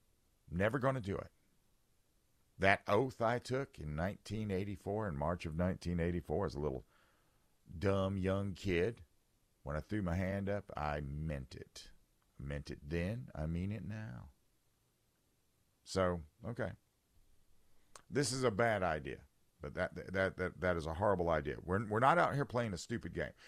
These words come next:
This is what the Lindsey Grahams of the world do. They get out there and say, "Well, of course we want to bring this out and let them get on record as saying this, that, and the other."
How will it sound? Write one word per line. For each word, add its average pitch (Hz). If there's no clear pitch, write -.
This 151
is 175
what 139
the 113
Lindsey 117
Grahams 92
of 67
the -
world 55
do. 55
They 71
get 90
out 76
there 82
and 78
say, 80
"Well, 127
of -
course 139
we 101
want 87
to 78
bring 82
this 76
out 71
and 76
let 76
them 76
get 73
on 69
record 69
as 64
saying 67
this, 67
that, 64
and -
the 57
other." -